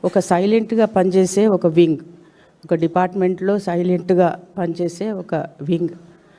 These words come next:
దేనికోసం? నేషనల్ సెక్యూరిటీ or రాష్ట్ర సెక్యూరిటీ గురించి. మరి దీన్ని ఒక బజార్లో పెట్టేసి దాన్ని సీక్రెసీ అందరికీ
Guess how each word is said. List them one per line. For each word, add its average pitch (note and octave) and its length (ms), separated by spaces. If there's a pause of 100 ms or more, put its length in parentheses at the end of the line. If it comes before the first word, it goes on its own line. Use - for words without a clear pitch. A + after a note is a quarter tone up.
(560)
దేనికోసం? G#3+ 580
నేషనల్ F3+ 340
సెక్యూరిటీ E3+ 600
or E3 260
రాష్ట్ర D#3 380
సెక్యూరిటీ D#3 500
గురించి. D3+ 500 (1900)
మరి F3+ 460 (560)
దీన్ని A3 580 (680)
ఒక F3+ 120
బజార్లో F#3 480
పెట్టేసి F#3 440
దాన్ని E3+ 280
సీక్రెసీ A3 560
అందరికీ F3+ 720